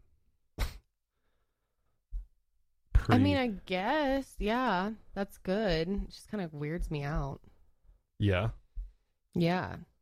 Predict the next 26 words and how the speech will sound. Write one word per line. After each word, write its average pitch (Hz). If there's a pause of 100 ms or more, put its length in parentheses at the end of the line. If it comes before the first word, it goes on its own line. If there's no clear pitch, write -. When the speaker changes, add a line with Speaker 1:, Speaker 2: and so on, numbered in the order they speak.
(220)
Speaker 2:
I 170
don't 208
know. 143
I 175
just, 196 (680)
but 220
I 247
guess, 269
you 170
know 190
what, 180
that's 175
probably 175
more 147
efficient. - (2750)
What 214
is 180
that? 226 (2000)
Speaker 1:
Yeah, 104 (120)
no, 98
it 95
is 95
more 90
efficient, 92 (440)
but 98 (220)
Speaker 2:
<laughs> -